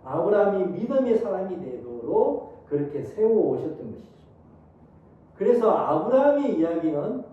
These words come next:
곧 하나님의 이야기였던 것입니다. 한 사람 아브라함을 부르시고 하나님을 닮는 하나님의 얼굴이 되도록 이끌어 가시는 그 하나님의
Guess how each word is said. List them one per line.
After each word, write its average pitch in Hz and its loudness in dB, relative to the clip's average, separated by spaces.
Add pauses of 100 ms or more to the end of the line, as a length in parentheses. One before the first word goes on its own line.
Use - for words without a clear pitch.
(340)
곧 - 2 (160)
하나님의 247 0 (480)
이야기였던 156 0
것입니다. - -10 (1040)
한 254 -2
사람 262 6
아브라함을 220 6
부르시고 156 0 (340)
하나님을 254 4
닮는 185 0 (220)
하나님의 233 4
얼굴이 254 2
되도록 196 2
이끌어 226 2
가시는 143 -4 (340)
그 - -10
하나님의 214 -2